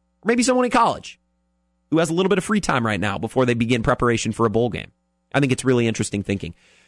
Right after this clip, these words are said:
You can share your thoughts, six oh eight, seven nine six, two five five eight, the Five Star Telecom Talk and Text Line, open for your thoughts all the time. Uh, and I tweeted this, this Monday morning quarter,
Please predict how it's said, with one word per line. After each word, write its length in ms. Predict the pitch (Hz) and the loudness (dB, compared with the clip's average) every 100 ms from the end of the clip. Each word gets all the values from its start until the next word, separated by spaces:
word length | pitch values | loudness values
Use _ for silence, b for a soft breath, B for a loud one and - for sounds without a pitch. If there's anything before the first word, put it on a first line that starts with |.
| b | b
You 120 | 233 | 2
can 100 | 247 | 4
share 160 | 208 240 | 4 4
your 140 | 214 | 2
thoughts, 320 | 208 208 214 - | 2 2 2 -2
six 160 | 220 | 0
oh 80 | 214 | 2
eight, 140 | 202 208 | 2 2
seven 160 | 196 | 2
nine 120 | 185 | 2
six, 200 | 170 185 | 0 0
two 120 | - 185 | 0 2
five 220 | 180 151 | 2 2
five 220 | 170 156 | 2 2
eight, 100 | 160 | 0
the 80 | 139 | 0
Five 220 | 147 143 | 0 2
Star 160 | 165 147 | 0 0
Telecom 400 | 139 135 127 110 | 0 0 -2 0
Talk 240 | 131 - | -2 -2
and 100 | 82 | -2
Text 240 | 151 - | -2 -2
Line, 220 | 147 135 - | 0 0 0
open 280 | 180 151 117 | 0 0 -2
for 280 | - 120 117 | 0 2 2
your 320 | 110 117 101 | 2 2 0
thoughts 360 | - 107 110 | -4 -4 -6
all 200 | - 123 | -2 0
the 80 | 113 | 0
time. 320 | - 120 117 B B B | 0 0 0 B B B
Uh, 180 | 165 160 | 2 4
and 120 | 165 | 4
I 80 | 160 | 2
tweeted 320 | - 240 233 | 0 0 2
this, 180 | 180 185 | 2 -2
this 240 | 160 147 156 | -2 -2 2
Monday 200 | 175 165 | 2 2
morning 240 | 156 147 | 2 0
quarter, 240 | 151 147 | 2 0